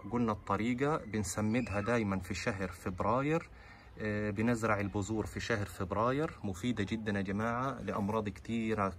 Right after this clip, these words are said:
كتيرة فوق ما تتخيلوا، مليئة بالفيتامينات ومضادات الأكسدة، بتحفظ من السرطانات ومن أي حاجة وحشة والعياذ بالله.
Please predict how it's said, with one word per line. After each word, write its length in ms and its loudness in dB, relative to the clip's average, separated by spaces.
كتيرة 320 2
فوق 220 0
ما 100 0
تتخيلوا، 680 -2
مليئة 420 4
بالفيتامينات 680 0
ومضادات 520 -2
الأكسدة، 520 -2
بتحفظ 600 -2
من 120 2
السرطانات 760 0
ومن 160 0
أي 260 -2
حاجة 300 0
وحشة 340 -4
والعياذ 420 -2
بالله. 480 -2